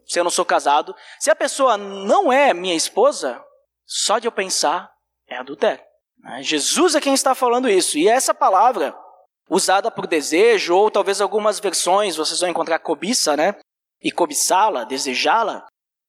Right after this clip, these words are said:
Essa palavra, ela tá relacionada com luxúria. E ela não é um simples desejo. Não é, digamos assim, "Ah, eu olhei uma pessoa famosa, uma modelo, olha, essa modelo, ela é bonita." Por isso, inclusive, que ela tá trabalhando como modelo, né?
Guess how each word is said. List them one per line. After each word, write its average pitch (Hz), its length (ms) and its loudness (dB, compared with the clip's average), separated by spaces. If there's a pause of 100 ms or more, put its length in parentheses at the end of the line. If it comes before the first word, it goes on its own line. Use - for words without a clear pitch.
(160)
Essa 269 300 0
palavra, 185 680 2 (440)
ela 196 180 0
tá 233 120 2
relacionada 233 600 2
com 254 160 0
luxúria. 262 580 2 (400)
E 175 100 -6
ela 240 160 2
não 247 160 0
é 277 80 4
um 339 120 4
simples 226 520 -4
desejo. 147 640 0 (480)
Não 190 160 2
é, 294 100 2
digamos 262 360 -2
assim, 247 320 -2
"Ah, 269 160 6
eu 190 100 2
olhei 185 840 2
uma 143 280 -2
pessoa 180 520 0
famosa, 156 580 0
uma 139 140 -8
modelo, 160 460 0
olha, 214 260 2
essa 131 160 -10
modelo, 147 360 0
ela 208 220 4
é 208 140 4
bonita." 226 520 -4 (140)
Por 143 120 -2
isso, 180 220 0
inclusive, 202 480 -4
que - 80 -2
ela 220 120 2
tá 220 100 0
trabalhando 208 360 0
como 208 140 0
modelo, 170 360 0
né? 156 160 -2